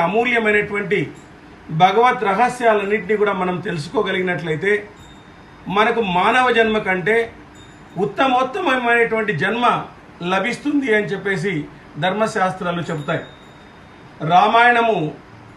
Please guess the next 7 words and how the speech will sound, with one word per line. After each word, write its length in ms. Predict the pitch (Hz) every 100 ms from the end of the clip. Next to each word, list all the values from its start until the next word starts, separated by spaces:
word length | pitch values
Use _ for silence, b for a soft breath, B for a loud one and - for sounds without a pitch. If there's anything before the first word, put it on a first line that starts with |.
| - - - - - - - - - -
నూరు 360 | 190 254 254
కోట్ల, 640 | 254 240 233 226 190 - - - - - - - - - -
నూరు 360 | 139 190 240 247
కోట్ల 420 | 233 226 214 214
గ్రంథం 400 | 180 202 226 220
అంట. 160 | 202 147 - - - - - - - - - - - - - - -
శివుడు 460 | 208 240 226 170